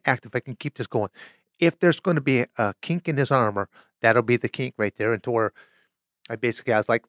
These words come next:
like, down nine or ten points to nothing. And, uh,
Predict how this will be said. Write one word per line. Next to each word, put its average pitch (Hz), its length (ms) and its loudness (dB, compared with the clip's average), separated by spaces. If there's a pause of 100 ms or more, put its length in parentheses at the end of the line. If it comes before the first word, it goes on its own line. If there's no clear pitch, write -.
like, 117 240 -4
down 107 260 -2
nine 113 220 -2
or 113 60 -2
ten 127 240 -2
points 127 380 -2
to 131 120 -2
nothing. 123 380 -4 (320)
And, 107 320 -4
uh, 107 140 0